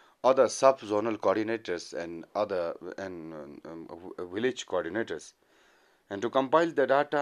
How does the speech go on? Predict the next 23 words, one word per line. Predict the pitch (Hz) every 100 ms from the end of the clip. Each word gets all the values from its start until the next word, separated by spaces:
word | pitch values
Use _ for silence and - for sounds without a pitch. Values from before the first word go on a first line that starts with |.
| 143
and | 131
to | 117
submit | - 104 110 113
to | 110 90
the | 87
higher | 85 98 90
ups, | - - - _ _ _ _
like | 85 82 -
in | 80
the | 78 73 - 78
zori-, | 80 85 82 -
uh, | 87 85 82
zonal | 82 85 82
education | 78 76 85 - 82 78
officer | 76 80 - 80 76 76
and | 80
to | -
the | 82 80
office | 78 - 85
of | 80 - _ - - _
chief | - 120 110
education | 95 87 - 85 90
officer. | 82 76 82 - 82 82